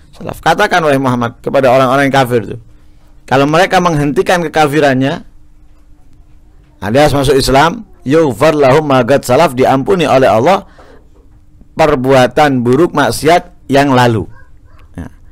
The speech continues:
itu yang dari kecil kafir, keluarga kafir. Kalau, "Wah, lek ngono enak, yo. Hmm. Masa masuk kafir aja. Nanti saya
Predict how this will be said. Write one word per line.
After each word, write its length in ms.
itu 160
yang 160
dari 240
kecil 240
kafir, 560
keluarga 640
kafir. 320
Kalau, 320
"Wah, 240
lek 160
ngono 160
enak, 320
yo. 140
Hmm. 240
Masa 320
masuk 240
kafir 240
aja. 400
Nanti 240
saya 320